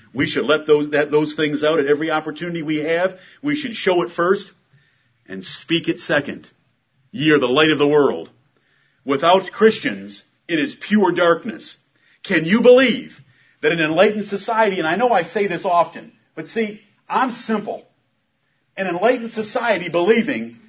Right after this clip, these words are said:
that we came from baboons and monkeys. Now,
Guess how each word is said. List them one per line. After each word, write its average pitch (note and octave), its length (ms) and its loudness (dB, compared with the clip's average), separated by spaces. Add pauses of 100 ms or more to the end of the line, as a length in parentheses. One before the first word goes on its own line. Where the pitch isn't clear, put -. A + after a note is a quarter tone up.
(120)
that E3+ 160 -2
we A#3+ 180 0
came F#3+ 400 -4
from D#3 200 -2
baboons F#3+ 600 4
and D#3+ 100 2
monkeys. E3 480 -2 (880)
Now, F3+ 240 -6